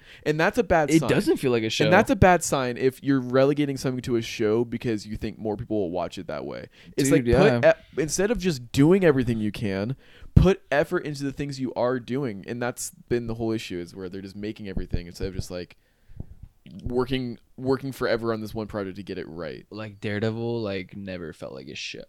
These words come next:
Speaker 2: or it did feel like a show. Super dialogue, super, like, character ability, like,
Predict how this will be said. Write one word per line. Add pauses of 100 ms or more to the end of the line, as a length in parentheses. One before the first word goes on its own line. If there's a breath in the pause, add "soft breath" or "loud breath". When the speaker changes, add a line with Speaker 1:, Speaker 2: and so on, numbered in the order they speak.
Speaker 2:
or
it
did
feel
like
a
show. (240)
Super
dialogue, (400)
super,
like,
character
ability,
like,